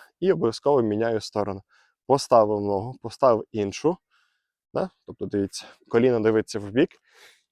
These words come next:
І не забуваю тримати добре прес, тримати поясницю, не робити з прогином в спині. Навпаки, кожен хребець по черзі. Тобто починаю з таза.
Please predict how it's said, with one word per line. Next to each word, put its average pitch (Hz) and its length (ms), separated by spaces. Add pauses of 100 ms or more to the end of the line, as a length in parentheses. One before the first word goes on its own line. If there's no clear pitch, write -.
(100)
І 127 320 (100)
не 113 100
забуваю 127 440
тримати 113 460 (140)
добре 110 420 (160)
прес, 113 420 (220)
тримати 120 360 (100)
поясницю, 131 680 (380)
не 127 120
робити 131 360
з - 40
прогином 123 440
в - 60
спині. 120 500
Навпаки, 123 600
кожен 135 360
хребець 147 400
по - 140
черзі. 104 440
Тобто - 140
починаю 143 420
з - 80
таза. 101 320